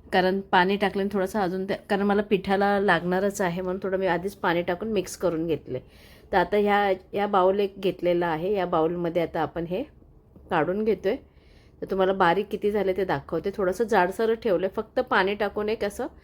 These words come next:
मिक्स करून घेतलेलं आहे, कारण हिरवे वाटाणे आहेत, खूप छान लागणार आहेत आणि तुमच्या आवडीनुसार तुम्ही कुठल्याही भाज्या वापरू शकता. आता जे सीझनला आहे,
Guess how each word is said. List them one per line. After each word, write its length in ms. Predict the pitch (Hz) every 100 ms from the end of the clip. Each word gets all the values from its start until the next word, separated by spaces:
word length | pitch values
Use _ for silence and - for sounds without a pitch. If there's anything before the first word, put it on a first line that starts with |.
| - - -
मिक्स 260 | 220 220 -
करून 280 | 220 208
घेतलेलं 460 | 220 185 160 165 165
आहे, 280 | 170 156 156
कारण 220 | 190 196
हिरवे 320 | 190 190 208
वाटाणे 400 | 220 202 214 214
आहेत, 280 | 214 202 220 - _ _ _ - - -
खूप 240 | - 247 -
छान 200 | 233 226
लागणार 420 | 226 175 190 190
आहेत 160 | 202 220
आणि 160 | 185 196
तुमच्या 280 | 220 196 233
आवडीनुसार 460 | 202 190 208 214 220
तुम्ही 180 | 226 233
कुठल्याही 560 | 226 - 220 220 240
भाज्या 340 | 226 190 185 180
वापरू 320 | 156 180 170
शकता. 340 | 180 - 190
आता 220 | 170 170
जे 180 | 185 220
सीझनला 520 | 233 220 196 196 214
आहे, 360 | 208 202 196 180